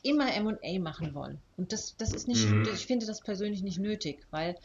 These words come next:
Speaker 1: das ergibt sich so. Nicht jeder, der bei uns arbeitet, hat auch gleich im M und A vielleicht angefangen, sondern kommt vielleicht von der Wirtschaftsprüfung. Ja.
Speaker 2: Mhm.
Speaker 1: Ja, und ist dann, dann über den Weg über die Wirtschaftsprüfung zu uns gekommen.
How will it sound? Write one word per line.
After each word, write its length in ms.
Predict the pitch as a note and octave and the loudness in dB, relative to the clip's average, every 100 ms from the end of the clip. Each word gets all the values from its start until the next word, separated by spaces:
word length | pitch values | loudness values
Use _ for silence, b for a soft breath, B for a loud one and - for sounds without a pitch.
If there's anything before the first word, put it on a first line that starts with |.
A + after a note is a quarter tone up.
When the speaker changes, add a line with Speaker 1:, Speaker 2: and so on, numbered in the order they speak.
| B | B
Speaker 1:
das 120 | - F#3 | -10 -6
ergibt 360 | F3+ A#3+ A#3+ | -4 -4 -4
sich 220 | - G#3+ | -4 -4
so. 120 | - D#3+ | -2 -4
Nicht 180 | F3 - | -4 -2
jeder, 200 | A#3+ A#3 | 0 0
der 160 | G3+ | 0
bei 140 | F#3 F#3 | 0 0
uns 240 | F#3+ F#3 | -2 -4
arbeitet, 680 | - F3+ F#3+ F3+ F3+ G3 - b b _ _ _ - _ | -4 -2 0 -2 -2 -8 -12 b b _ _ _ -20 _
hat 220 | - F3+ - | -8 -4 -4
auch 120 | F3+ | -4
gleich 300 | F#3+ F#3 G3 | 0 0 0
im 200 | - F3+ | -2 -2
M 140 | F3+ | 0
und 140 | F3+ E3+ | -2 -2
A 180 | G3 | -2
vielleicht 400 | A#3+ B3 F3+ F3 | -2 0 0 0
angefangen, 500 | - E3+ E3+ - E3+ | -4 -6 -6 -6 -4
sondern 300 | E3 E3+ E3+ | -2 -2 -4
kommt 220 | F3 F#3+ F#3+ | -4 -6 -4
vielleicht 220 | F#3+ F#3 | -4 -2
von 100 | F#3 | -4
der 100 | F3+ | -2
Wirtschaftsprüfung. 800 | A#3 - F#3+ - - C#3+ - - _ _ - - _ - _ | -4 -4 -6 -10 -12 -12 -12 -20 _ _ -20 -20 _ -20 _
Ja. 180 | D2 - - | -12 -12 -14
Speaker 2:
Mhm. 460 | - A2 B2 B2+ B2+ - - | -2 2 2 0 -8 -18 -12
Speaker 1:
Ja, 200 | D3 B3 | -10 -8
und 140 | F3+ E3 | -6 -6
ist 160 | - | -4
dann, 180 | G3 F3+ | -2 -2
dann 160 | F3 F#3 | -2 0
über 140 | F3+ | 0
den 100 | F3 | 0
Weg 160 | F3+ F3+ | -2 -4
über 100 | F3 | -6
die 140 | E3+ | -4
Wirtschaftsprüfung 680 | A#3 A#3 F#3+ - D#3+ - D#3 | -4 -4 -8 -8 -10 -8 -10
zu 120 | - | -8
uns 200 | D#3+ - | -10 -10
gekommen. 340 | - - D3+ | -12 -10 -8